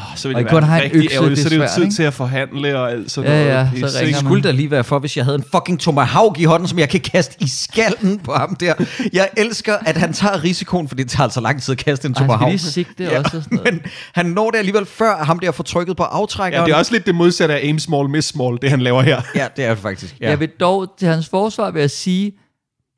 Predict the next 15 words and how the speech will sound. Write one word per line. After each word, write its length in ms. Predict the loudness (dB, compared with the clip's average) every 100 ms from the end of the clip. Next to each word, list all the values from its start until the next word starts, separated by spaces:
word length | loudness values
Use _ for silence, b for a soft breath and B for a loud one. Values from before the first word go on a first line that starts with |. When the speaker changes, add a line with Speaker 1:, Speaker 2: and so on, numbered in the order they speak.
| _ -6
Speaker 2:
at 140 | -4
jeg 140 | -4
tror, 260 | -4 -4 -4
at 240 | -4 -6
ham, 200 | -4 -4
der 100 | -4
står 260 | -4 -4 -4
med 160 | -2 -2
ham 300 | -2 -6 -10
og 160 | -6 -4
har 160 | -2 -2
taget 180 | -2
ham 100 | -4
som 160 | -2 -6
gidsel, 400 | -4 -4 -4 -6